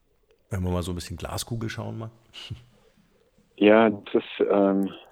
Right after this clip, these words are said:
Speaker 2: ja, das ist eine super Frage. Also,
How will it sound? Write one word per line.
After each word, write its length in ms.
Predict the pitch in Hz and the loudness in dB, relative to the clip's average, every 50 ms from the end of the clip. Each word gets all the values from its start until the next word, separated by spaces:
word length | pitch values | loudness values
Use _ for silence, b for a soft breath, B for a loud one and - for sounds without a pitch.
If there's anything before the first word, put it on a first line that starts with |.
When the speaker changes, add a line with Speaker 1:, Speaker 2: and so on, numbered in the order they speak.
| B B - | B B -8
Speaker 2:
ja, 200 | - 92 95 95 | -2 0 2 2
das 120 | 95 90 | 2 2
ist 80 | - - | 0 -2
eine 100 | 98 92 | -2 -2
super 220 | 87 107 - 101 | 0 2 2 2
Frage. 540 | 95 - - 92 95 98 98 92 90 90 - _ _ B B B B B B B B B B B B B B _ _ _ _ _ _ _ _ - | 2 4 6 8 8 8 8 6 4 4 -2 _ _ B B B B B B B B B B B B B B _ _ _ _ _ _ _ _ 4
Also, 440 | 101 104 104 92 101 101 101 104 | 6 6 8 10 10 8 8 8